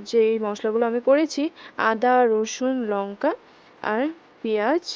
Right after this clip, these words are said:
একটুখানি জিরে গুঁড়ো দিয়েছি, আর পরে জিরে মানে একটুখানি আরও গুলিয়ে দেব। আর এখানে আমি নুন আর হলুদটাকে দিয়ে দিলাম,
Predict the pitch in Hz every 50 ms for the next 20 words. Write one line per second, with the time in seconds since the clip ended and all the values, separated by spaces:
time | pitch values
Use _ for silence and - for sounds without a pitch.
0 | - - _ _ _ - - - 226 220 - 247 247 247 269 311 269 233 226 220
1 | 233 226 240 240 247 214 233 226 226 220 - 311 370 - - 214 208 214 214 226
2 | 220 214 220 247 320 381 - - - - - - - - 214 202 196 214 214 214
3 | 202 214 214 214 214 208 202 - - - - - - - - - - 214 214 208
4 | 208 214 214 - - _ _ - - - - - - - - - - - - -
5 | 226 226 - - 233 226 220 214 220 220 208 190 - 214 220 233 233 220 208 214
6 | 214 214 214 214 208 202 202 196 196 208 277 - - - - - - - - -
7 | - - - - - - - - - - - - - - - - - - - -
8 | - - - - _ - - - - - - - _ _ _ _ _ _ - -
9 | _ - - 233 233 - - _ - _ - - _ - _ _ _ _ - _
10 | _ _ - - - - - 220 208 214 240 - - - - 220 226 262 269 277
11 | 302 311 294 254 247 254 269 247 226 233 240 247 277 302 277 - 220 220 214 226
12 | 214 214 226 220 240 240 - 240 233 - 254 220 226 226 220 214 220 233 277